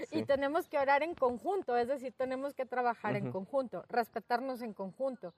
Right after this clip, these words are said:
Speaker 2: Ujú.
Speaker 1: identificarnos como nación.
Speaker 2: Ujú.
Speaker 1: De ahí en fuera, por supuesto que no creo que nos falte capacidad.
Speaker 2: Sí, no.
Speaker 1: No nos falta inteligencia, no nos falta creatividad y no nos falta solidaridad y amor.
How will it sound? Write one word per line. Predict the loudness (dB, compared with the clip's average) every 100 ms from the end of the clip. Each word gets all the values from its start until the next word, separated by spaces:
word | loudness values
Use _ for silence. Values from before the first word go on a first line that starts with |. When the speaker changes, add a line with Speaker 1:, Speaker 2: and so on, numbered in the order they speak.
| -14
Speaker 2:
Ujú. | -12 -6 -2
Speaker 1:
identificarnos | 2 2 2 -4 -8 -2 -2 -2 -6 -6
como | -6 -6 -4
nación. | -6 -6 -6 -6 -6 _ _ _ _ _ -18
Speaker 2:
Ujú. | -6 2
Speaker 1:
De |
ahí | 4 4
en | 2
fuera, | 2 4 4 4 0 _
por | 2 4
supuesto | 2 -2 -4 -2 -8
que | -4 -4
no | -2 -4
creo | -2 -2
que | -2
nos | -6 -8
falte | -6 -6 -6 -10
capacidad. | -10 -8 -8 -8 -8 -2 2 2 0 _ _ _ _ _ _ -10
Speaker 2:
Sí, | -6
no. | -6 -8 -12 _ _ _ -8
Speaker 1:
No | -6
nos | -4 -4
falta | -2 -2 -2
inteligencia, | -6 -4 -4 -4 -6 -4 -4 -2
no | -2
nos | -4 -4
falta | -2 -2 -4
creatividad | -4 -4 -4 -6 -4 -2 -2
y | -4
no | -8 -6
nos | -8 -6
falta | -8 -8 -8
solidaridad | -6 -6 -4 -6 -4 -6 -6
y | -6
amor. | -4 -6